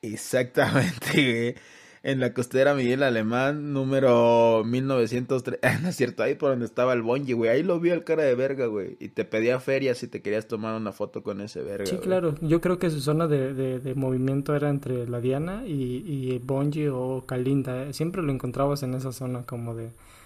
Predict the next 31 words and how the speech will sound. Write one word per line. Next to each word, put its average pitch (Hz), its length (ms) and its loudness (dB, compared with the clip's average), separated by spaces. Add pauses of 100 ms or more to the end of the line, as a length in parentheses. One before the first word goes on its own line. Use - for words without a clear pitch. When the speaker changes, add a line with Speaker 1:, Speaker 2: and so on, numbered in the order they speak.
(140)
Speaker 2:
de 123 120 -6
chilangada, 123 720 -4
de, 120 160 -6
de 123 120 -4
desmadre 123 640 0
de, 120 260 -4
de 127 200 -10
Acapulco. 131 680 -8 (420)
Y 143 100 2
el 135 80 0
hijo 156 140 -2
de 160 100 4
puta 170 640 -4
cobra 170 360 0
por 139 160 -8
sus 127 180 -6
fotos 151 540 -6
y, 131 60 -6
y, 139 400 -8
y 131 100 -6
tira 147 560 0
cotorreo, 131 680 -4
güey, 120 160 -4
de 117 120 -4
que 117 200 -6
se 131 120 -6
acerca 127 400 -4
un 147 80 2
grupo 139 300 0
de 131 160 -4
compas 139 480 -6